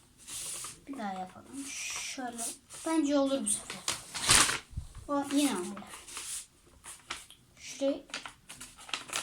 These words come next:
düzeltmek önemli. O yüzden olmuyor galiba. Olmuyor. Düzelmiyor çünkü ben bunu önceden yaptığım için olmuyor.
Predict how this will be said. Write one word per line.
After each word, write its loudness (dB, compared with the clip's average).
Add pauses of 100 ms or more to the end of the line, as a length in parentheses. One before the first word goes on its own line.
düzeltmek 2
önemli. 2
O 2
yüzden 0
olmuyor 0
galiba. -8 (920)
Olmuyor. -4 (680)
Düzelmiyor 8
çünkü 0 (720)
ben 0
bunu 0
önceden -2
yaptığım 0
için 0 (960)
olmuyor. -4